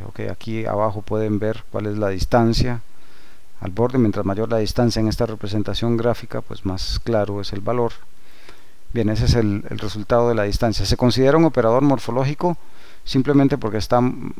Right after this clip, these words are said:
basado en, eh, fuertemente en, en la información binaria de la, de la entrada. Bien, eh, ya se los mencioné en algunos de los casos.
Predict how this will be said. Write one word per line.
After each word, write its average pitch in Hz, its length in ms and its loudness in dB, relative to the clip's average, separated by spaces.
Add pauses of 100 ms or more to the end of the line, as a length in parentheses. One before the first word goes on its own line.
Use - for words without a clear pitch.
(580)
basado 123 840 2
en, 104 220 -2
eh, 92 480 -6
fuertemente 127 680 4
en, 110 360 2
en 104 120 -4
la 98 60 -2
información 107 480 0
binaria 120 380 2
de 110 100 0
la, 98 220 -4 (220)
de 104 120 -4
la 95 80 -2
entrada. 92 420 -2 (3000)
Bien, 120 340 4 (720)
eh, 120 500 2 (600)
ya 143 160 6
se 160 100 4
los 160 100 6
mencioné 135 360 8
en 147 80 8
algunos 143 340 4
de 131 80 4
los 120 260 0
casos. - 720 4